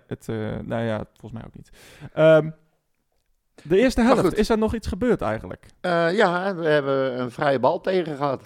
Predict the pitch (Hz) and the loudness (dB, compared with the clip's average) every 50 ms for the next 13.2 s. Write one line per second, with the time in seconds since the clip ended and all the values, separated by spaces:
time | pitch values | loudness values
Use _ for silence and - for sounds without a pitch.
0 | - 165 160 139 131 139 143 147 151 147 127 123 113 117 127 135 120 113 113 - | -10 -8 -6 -6 -6 -6 -6 -4 -4 -4 -4 -4 -4 -2 0 0 0 -2 -4 -8
1 | - - - - - - 143 - 214 - - - 208 190 - - - 202 170 - | -12 -8 -6 -6 -4 -4 -4 -4 -4 -4 -6 -4 -4 -4 -4 -4 -6 -6 -6 -6
2 | - - - - - 190 196 208 202 185 - - 151 131 120 143 - 190 208 214 | -6 -8 -20 -18 -16 -14 -14 -14 -14 -8 -2 0 2 4 4 2 0 -2 -4 -6
3 | - - _ - - - 123 - 196 196 196 - - - - 151 143 - - - | -8 -12 _ -10 -10 -6 -2 -2 -2 -2 -2 -6 -14 -16 -18 -20 -20 -20 -20 -10
4 | - 202 180 160 151 147 127 147 147 180 185 - 135 127 120 - - 151 170 165 | -4 -2 0 0 0 0 0 0 0 0 0 0 -2 -2 -2 -4 -4 -4 -4 -4
5 | - - - - 135 113 127 113 104 98 101 113 123 139 139 139 135 _ _ _ | -6 -12 -18 -12 -6 -2 -2 -2 -2 -2 -4 -6 -6 -6 -8 -8 -8 _ _ _
6 | - - - _ _ - _ - 143 170 202 - 151 160 123 - 139 147 147 143 | -20 -20 -20 _ _ -20 _ -2 0 0 0 0 -2 -4 -6 -4 -4 -2 -2 0
7 | 123 131 120 120 117 113 113 120 123 123 139 131 117 120 113 110 107 107 104 - | 0 2 2 2 2 0 -2 -4 -4 -4 -4 -2 -2 0 0 0 0 -2 -4 -4
8 | - 131 117 113 110 107 - - 143 131 127 120 117 110 - - 110 113 113 110 | -4 -2 0 0 -2 -2 -2 0 0 0 0 0 -2 -4 -6 -6 -6 -4 -4 -4
9 | 107 107 104 101 101 98 - 120 - - 151 131 127 - 127 104 - - 113 - | -4 -4 -4 -4 -4 -4 -6 -6 -6 -6 -8 -8 -6 -6 -6 -6 -6 -10 -14 -6
10 | - 135 117 113 110 104 98 101 - 127 151 156 117 110 117 110 - - - 107 | -2 0 0 0 0 -2 -4 -4 -2 -2 -2 -2 -4 -6 -8 -10 -10 -10 -12 -12
11 | 104 104 107 107 107 104 - - 104 110 117 117 110 101 - - 131 117 - _ | -10 -8 -8 -8 -8 -8 -8 -6 -2 0 0 0 -2 -4 -8 -10 -14 -14 -14 _
12 | _ _ _ _ - _ _ _ _ _ _ _ _ _ _ _ - - 123 110 | _ _ _ _ -20 _ _ _ _ _ _ _ _ _ _ _ -6 -4 -2 0
13 | 107 107 104 | 0 0 0